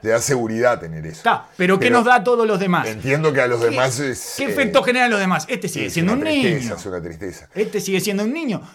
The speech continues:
Speaker 2: Pero además, en el term-, en el tema de respeto y temor que te tienen que tener los rivales,
Speaker 1: Ujú.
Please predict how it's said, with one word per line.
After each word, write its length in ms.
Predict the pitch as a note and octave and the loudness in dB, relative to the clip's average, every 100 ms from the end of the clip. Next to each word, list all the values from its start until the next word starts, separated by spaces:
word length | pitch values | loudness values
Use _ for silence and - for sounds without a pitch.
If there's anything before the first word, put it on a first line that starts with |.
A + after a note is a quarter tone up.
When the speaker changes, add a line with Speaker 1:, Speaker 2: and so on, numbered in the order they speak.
| - | -6
Speaker 2:
Pero 240 | G3 G#3+ | 0 2
además, 480 | G#3+ A3+ C#4+ C4+ - | 0 -2 -4 -4 -6
en 160 | G3 F#3+ | -8 -6
el 240 | F#3+ E3+ | -6 -8
term-, 260 | - B3+ A#3 | -8 -8 -8
en 80 | F3 | -8
el 140 | F3+ F3+ | -8 -6
tema 180 | A3+ G3 | -6 -6
de 120 | E3 | -6
respeto 440 | D3 - A3+ F#3+ | -8 -12 -8 -4
y 60 | E3 | -4
temor 460 | D#3 D3+ C4 A3 B2 | -4 -4 -4 -6 -8
que 80 | |
te 100 | A#2 | -12
tienen 220 | A#2 B2+ A#2+ | -12 -10 -8
que 80 | |
tener 200 | A2+ A#2 | -8 -8
los 160 | A#2 G#2+ | -8 -10
rivales, 520 | A#2 A2 G2 F#2 D#2 | -10 -10 -12 -14 -16
Speaker 1:
Ujú. 80 | F#2+ | -18